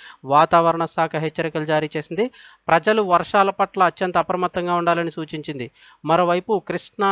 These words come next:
గోదావరి వరదల నేపథ్యంలో తీర ప్రాంతాల ప్రజలు, కృష్ణా లోతట్టు ప్రాంతాల ప్రజలు అత్యంత అప్రమత్తంగా ఉండాలని వాతావరణ శాఖ హెచ్చరిక జారీ చేసింది. ఇక రానున్న ఐదు రోజుల పాటు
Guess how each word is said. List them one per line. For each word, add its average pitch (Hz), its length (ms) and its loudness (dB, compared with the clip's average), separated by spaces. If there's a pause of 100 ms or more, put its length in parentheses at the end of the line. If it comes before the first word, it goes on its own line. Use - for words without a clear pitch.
(140)
గోదావరి 185 680 0
వరదల 175 440 0
నేపథ్యంలో 180 600 -4
తీర 170 240 0
ప్రాంతాల 175 460 0
ప్రజలు, 175 400 -4
కృష్ణా 180 420 -2
లోతట్టు 170 500 -4
ప్రాంతాల 170 460 -2
ప్రజలు 170 340 -4
అత్యంత 175 340 -2
అప్రమత్తంగా 170 600 -2
ఉండాలని 165 380 0
వాతావరణ 160 520 0
శాఖ 156 260 -4
హెచ్చరిక 156 340 -4
జారీ 151 260 0
చేసింది. 139 380 -6 (300)
ఇక 185 140 2
రానున్న 208 380 6
ఐదు 196 220 4
రోజుల 196 240 2
పాటు 202 260 2